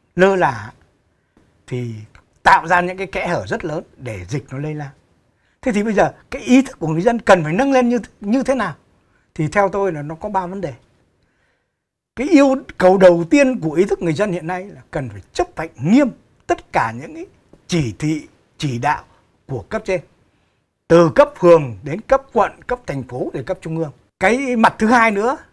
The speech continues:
là vấn đề là mỗi người phải tự thay đổi cái ý thức của mình. Ý thức trong cuộc sống có dịch khác, mà ý thức trong cuộc sống không có dịch khác.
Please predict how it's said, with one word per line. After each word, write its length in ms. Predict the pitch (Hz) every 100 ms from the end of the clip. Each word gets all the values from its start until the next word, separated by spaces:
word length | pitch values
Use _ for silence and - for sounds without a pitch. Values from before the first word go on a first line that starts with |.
| _
là 120 | 131
vấn 180 | 117 165
đề 120 | 214
là 200 | 135 107 - _ _ _ _ -
mỗi 280 | 202 330 392
người 320 | 233 185 131 - _ _ _ _ _ _ _
phải 120 | 147
tự 260 | 147 226 240 233
thay 200 | - 240
đổi 200 | 220 143 120
cái 120 | 165
ý 300 | - 233 247
thức 220 | 339 349
của 100 | 143
mình. 200 | 139 135 98 _ _ _ _ _ _ _ _ _ _ _ _ _ _ _ _ _
Ý 180 | 220 240
thức 180 | 359 339 -
trong 720 | 214 214 214 202 202 208 196 - _ _ -
cuộc 180 | 160
sống 200 | - 175
có 100 | 202
dịch 260 | 208 175 -
khác, 320 | 214 262 -
mà 140 | 127 135
ý 160 | 165
thức 160 | 175 339 -
trong 220 | 196 170
cuộc 220 | 160 -
sống 180 | 127 202 - _ _
không 280 | - 240
có 80 | 220
dịch 240 | 190 139 -
khác. 200 | 196